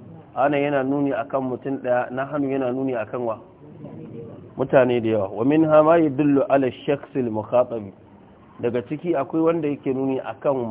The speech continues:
mutumin da ake magana da shi. Wa huwa, shine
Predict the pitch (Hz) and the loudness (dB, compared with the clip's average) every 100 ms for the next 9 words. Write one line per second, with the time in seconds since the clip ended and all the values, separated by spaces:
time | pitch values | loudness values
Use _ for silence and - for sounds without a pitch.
0 | 110 113 113 156 151 135 117 123 - 123 | -4 -6 -4 -2 -2 0 -2 -2 -2 -2
1 | 107 110 123 101 92 - 101 - - - | 0 0 0 -2 -6 -12 -16 -16 -20 -20
2 | - - - 104 117 156 139 - 143 139 | -20 -20 -10 -2 2 6 4 4 0 2